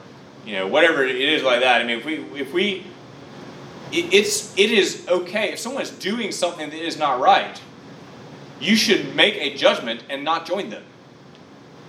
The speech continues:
It does not mean that you stop loving them. That, and that, I think, takes some real maturity. To not associate someone's behavior with their person, and to love them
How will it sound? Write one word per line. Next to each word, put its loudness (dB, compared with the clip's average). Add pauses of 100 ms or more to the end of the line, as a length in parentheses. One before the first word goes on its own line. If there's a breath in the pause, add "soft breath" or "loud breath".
(220)
It -14
does 2
not 2
mean -2
that -6
you -8
stop 0
loving 0
them. -16 (1160)
That, 2
and -8
that, 0
I -2
think, -12 (440)
takes 0
some -6
real 0
maturity. -6 (1400)
To 0
not 6
associate -4
someone's -8
behavior -2
with -10
their -8
person, -8 (1040)
and -10
to -6
love 6
them -12